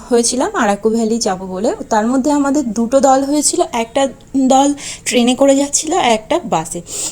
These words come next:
যাদের যাদের, আহ, মানে, যেহেতু এখানে টয় ট্রেনে চাপার খুব, মানে, উম, ইচ্ছা সকলেরই, কারণ ট্রেনের মধ্যে গেলে না পুরো ভিউটা দেখতে দেখতে, আরও কাছ থেকে দেখতে দেখতে যাওয়া যায়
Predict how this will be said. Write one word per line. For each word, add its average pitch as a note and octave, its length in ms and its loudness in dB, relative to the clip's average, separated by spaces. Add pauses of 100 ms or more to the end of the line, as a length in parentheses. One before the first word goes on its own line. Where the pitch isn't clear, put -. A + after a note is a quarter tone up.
যাদের A#3+ 280 0
যাদের, C#4+ 340 4
আহ, A#3 180 -4
মানে, A3+ 280 0
যেহেতু A#3 360 -2
এখানে A#3 360 0
টয় G#3+ 200 -2
ট্রেনে A3+ 320 0 (120)
চাপার A3+ 400 0 (280)
খুব, B3 260 0 (360)
মানে, A3+ 300 0
উম, G#3 560 -4
ইচ্ছা B3 300 -4
সকলেরই, B3+ 600 0
কারণ B3 300 2 (280)
ট্রেনের C4+ 340 4
মধ্যে D4 260 4
গেলে D4 180 2
না E4 100 2
পুরো D4 280 0
ভিউটা C4 320 2
দেখতে C#4+ 260 0
দেখতে, C#4 280 0
আরও B3 260 4
কাছ B3 240 2
থেকে C4 180 -2
দেখতে A#3 240 0
দেখতে A#3+ 220 0
যাওয়া G3+ 240 0
যায় A3+ 200 -4